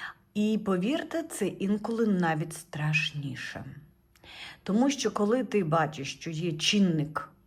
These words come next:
об'єктивний, із-за якого ти страждаєш, а коли все навколо добре, а коли все навколо цвіте, пахне, люди радіють, а ти як живий мрець, от де страшно.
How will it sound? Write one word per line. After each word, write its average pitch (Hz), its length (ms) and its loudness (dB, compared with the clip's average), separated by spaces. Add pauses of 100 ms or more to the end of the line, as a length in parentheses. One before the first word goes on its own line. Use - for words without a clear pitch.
об'єктивний, 160 1080 0
із-за 165 220 -2
якого 165 340 0
ти 156 140 -6
страждаєш, 151 840 -4
а - 80 -2
коли 190 260 0
все 208 220 0
навколо 190 520 0
добре, 151 500 -2 (320)
а 180 80 -2
коли 226 260 2
все 262 260 4
навколо 262 640 4
цвіте, 254 680 8
пахне, 240 640 10
люди 233 280 4
радіють, 262 580 4 (540)
а 208 80 0
ти - 220 2
як 214 380 4
живий 220 380 4
мрець, 226 600 2 (280)
от 196 240 2
де 151 120 0
страшно. - 680 -2